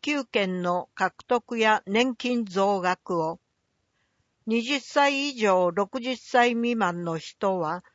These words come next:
国民年金に加入して、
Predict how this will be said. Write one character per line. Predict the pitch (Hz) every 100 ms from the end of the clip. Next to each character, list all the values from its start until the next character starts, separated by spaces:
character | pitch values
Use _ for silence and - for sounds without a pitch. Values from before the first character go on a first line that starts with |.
| _ -
国 | 233 220 285
民 | 285 277
年 | 277 285 240
金 | 202 175 175
に | 170
加 | - 185
入 | 190 214 208
し | 202 - -
て、 | - 190